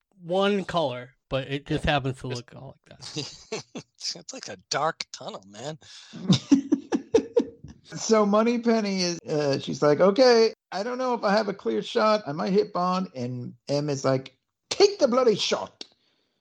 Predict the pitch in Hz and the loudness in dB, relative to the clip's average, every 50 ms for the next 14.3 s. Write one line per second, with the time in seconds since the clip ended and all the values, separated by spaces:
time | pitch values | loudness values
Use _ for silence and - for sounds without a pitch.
0 | _ _ _ _ - - - 131 139 156 143 - 139 135 - 208 240 254 262 254 | _ _ _ _ -20 -18 -10 -6 -4 -4 -4 -6 -6 0 2 4 4 6 6 4
1 | 262 262 247 220 - - - - - - 127 170 208 - - - 175 202 208 214 | 4 2 0 -2 -6 -12 -16 -12 -8 -6 -4 -4 -4 -4 -4 -2 0 2 2 2
2 | 220 214 - - 143 135 - - - 147 156 160 - 165 151 143 135 131 - - | 2 0 -2 -4 -8 -10 -6 -4 -2 0 0 0 -2 -2 -4 -4 -2 -2 -4 -4
3 | - 190 - - _ _ _ _ _ _ _ _ _ _ _ _ _ _ _ _ | -6 -12 -20 -20 _ _ _ _ _ _ _ _ _ _ _ _ _ _ _ _
4 | _ _ 131 117 113 123 123 110 104 - - - _ _ _ _ _ _ _ _ | _ _ -16 -12 -12 -10 -12 -12 -14 -18 -20 -20 _ _ _ _ _ _ _ _
5 | _ _ _ _ _ _ _ _ _ - - - 104 104 101 - - 175 185 208 | _ _ _ _ _ _ _ _ _ -14 -12 -10 -8 -8 -6 -6 -4 -2 0 2
6 | - 262 - - 254 247 240 - 247 226 185 180 180 - - 151 147 143 135 127 | 2 2 2 2 2 0 -2 -2 -8 -8 -6 -6 -4 -2 -2 -2 -2 -2 -4 -6
7 | 123 117 _ _ _ _ _ _ _ _ _ _ _ _ _ _ - 156 156 165 | -8 -10 _ _ _ _ _ _ _ _ _ _ _ _ _ _ -8 -6 -4 -4
8 | 165 165 156 139 139 - - _ - 165 156 - 202 180 160 156 135 131 135 143 | -2 -4 -6 -6 -8 -14 -20 _ -14 -14 -14 -14 -14 -14 -12 -12 -12 -12 -10 -10
9 | 139 131 - 139 123 110 120 110 - - 123 117 _ 143 131 - - 135 127 - | -10 -8 -6 -6 -6 -6 -8 -10 -12 -14 -18 -16 _ -12 -14 -14 -14 -18 -20 -16
10 | 131 123 117 - _ _ _ _ 127 120 - - 117 110 110 110 _ - - 135 | -16 -16 -16 -16 _ _ _ _ -16 -16 -16 -18 -20 -20 -20 -20 _ -20 -20 _
11 | _ _ _ _ _ _ _ _ _ _ _ _ _ - - 160 151 151 147 147 | _ _ _ _ _ _ _ _ _ _ _ _ _ -10 -6 -6 -6 -6 -8 -10
12 | - - _ _ _ - 175 185 180 - - 233 226 220 202 180 - - - 175 | -18 -20 _ _ _ -10 -10 -10 -10 -8 -10 -10 -8 -8 -10 -10 -10 -10 -10 -10
13 | 170 160 151 - _ _ _ _ _ _ _ _ - 143 127 - - 170 165 - | -12 -12 -14 -16 _ _ _ _ _ _ _ _ -18 -16 -14 -12 -10 -10 -10 -10
14 | 143 151 - - - | -10 -10 -12 -14 -14